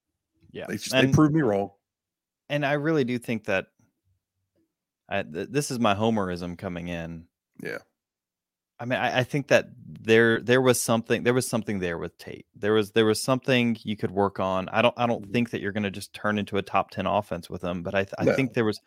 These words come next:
Speaker 1: you, you can figure out how to move the ball with him. He was f-, first game jitters, really first game starting jitters.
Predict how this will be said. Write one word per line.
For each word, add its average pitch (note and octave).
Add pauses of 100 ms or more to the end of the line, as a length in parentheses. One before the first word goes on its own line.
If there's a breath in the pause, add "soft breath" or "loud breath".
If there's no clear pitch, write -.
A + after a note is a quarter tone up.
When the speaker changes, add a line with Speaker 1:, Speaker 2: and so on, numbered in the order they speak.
(540 soft breath)
Speaker 1:
you, A2+
you B2
can B2
figure B2+
out A2
how A#2
to G#2+
move G#2
the G#2
ball F#2
with F#2
him. F2+ (320)
He A2+
was - (400)
f-, D#2+ (100)
first D3+
game B2
jitters, A2 (120)
really A#2+
first A2+
game G#2+
starting G2+
jitters. G2+